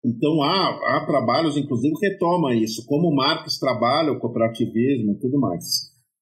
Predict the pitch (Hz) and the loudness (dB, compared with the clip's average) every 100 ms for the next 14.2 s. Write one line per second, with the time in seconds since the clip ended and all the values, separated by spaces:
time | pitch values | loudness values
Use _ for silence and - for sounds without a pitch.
0 | _ _ _ _ _ _ _ _ - 175 | _ _ _ _ _ _ _ _ -4 0
1 | 185 208 226 175 208 262 226 220 185 175 | 2 0 -2 -4 -2 0 2 2 2 2
2 | 214 226 190 180 175 147 143 131 127 123 | 2 0 0 2 0 2 2 0 -2 0
3 | 160 - - 120 135 170 151 - 120 113 | 0 0 0 -2 0 0 0 0 0 0
4 | 113 131 123 - 208 208 151 - 139 117 | 0 0 0 0 2 2 -2 0 0 0
5 | 113 127 107 143 147 104 98 - - - | -4 -2 2 2 2 0 -2 -2 -4 -6
6 | _ _ _ _ _ _ _ 123 127 131 | _ _ _ _ _ _ _ -2 0 2
7 | 127 165 190 - - 151 147 170 196 214 | 2 2 0 -2 -2 0 0 0 0 0
8 | - - _ _ _ _ _ - - - | -2 -10 _ _ _ _ _ -4 -2 -2
9 | 233 262 247 165 202 196 185 175 196 170 | 0 0 0 0 0 2 0 0 -2 0
10 | 165 - - 226 240 - 208 190 196 175 | -2 -2 -2 0 0 0 -2 0 0 0
11 | 196 160 139 135 131 143 135 - 170 196 | 0 2 2 0 0 0 -2 0 0 0
12 | 196 - 180 175 165 156 127 135 - 117 | 0 -2 -2 -2 -2 0 0 0 0 0
13 | 117 - 127 - 120 113 110 117 151 139 | 0 0 -2 0 -4 -2 -2 0 0 0
14 | - - | -4 -16